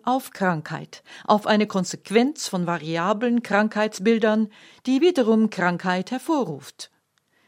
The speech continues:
Diese Einstellung kann jemand nötigen, auf dem Kopf zu gehen, damit vor dem Ort, von dem sich Leid hunderterlei berichten ließe,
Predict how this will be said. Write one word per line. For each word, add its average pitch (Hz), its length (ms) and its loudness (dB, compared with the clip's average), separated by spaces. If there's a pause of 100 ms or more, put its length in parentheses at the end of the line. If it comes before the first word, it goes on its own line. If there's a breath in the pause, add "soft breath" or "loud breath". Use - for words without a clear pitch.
(140)
Diese 220 320 2
Einstellung 196 800 0
kann 156 180 -8
jemand 190 540 -2
nötigen, 190 580 0 (300 soft breath)
auf 175 240 -4
dem 156 260 -6
Kopf 175 300 -6
zu 214 200 -2
gehen, 208 380 2 (440 soft breath)
damit 262 560 -2
vor 269 280 0
dem 277 180 0
Ort, 214 460 -2 (480)
von 220 360 4
dem 190 260 2
sich 170 240 -6
Leid 160 380 -4
hunderterlei 180 880 2
berichten 180 540 -4
ließe, 165 520 -2